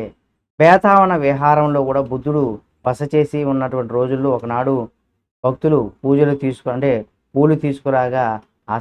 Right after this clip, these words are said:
సమయంలో గౌతముడు ఎక్కడికో వెళ్తారు. బుద్ధుని దర్శనం కోసం భక్తులు చాలాసేపు వేచి చూసి ఎంతటికీ రాకపోవడంతో నిరుత్సాహంతో పుష్పాలను అక్కడే వదిలి వెళ్ళిపోతారు. దీనిని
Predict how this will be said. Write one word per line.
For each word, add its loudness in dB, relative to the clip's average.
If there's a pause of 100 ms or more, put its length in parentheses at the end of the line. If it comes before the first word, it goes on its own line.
సమయంలో 2 (100)
గౌతముడు 0 (520)
ఎక్కడికో 0 (100)
వెళ్తారు. 0 (500)
బుద్ధుని 4 (100)
దర్శనం 0
కోసం -2
భక్తులు -4 (100)
చాలాసేపు 0 (120)
వేచి -4 (100)
చూసి -4 (500)
ఎంతటికీ 2
రాకపోవడంతో 0 (180)
నిరుత్సాహంతో 0 (440)
పుష్పాలను -2
అక్కడే 2
వదిలి 2
వెళ్ళిపోతారు. -4 (460)
దీనిని 4